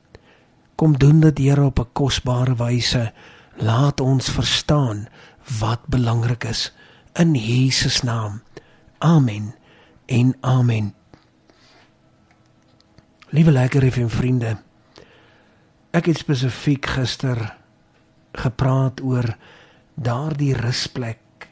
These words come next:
die grondslag vir dit in Jeremia vyftig vers ses, die rusplek. Daar is so baie plekke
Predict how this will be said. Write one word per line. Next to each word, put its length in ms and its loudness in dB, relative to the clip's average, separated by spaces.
die 80 -10
grondslag 800 0
vir 160 -10
dit 320 -10
in 160 -2
Jeremia 540 -2
vyftig 720 -10
vers 460 -8
ses, 340 -8
die 160 2
rusplek. 720 -6
Daar 240 -8
is 160 -2
so 220 0
baie 380 -6
plekke 480 -8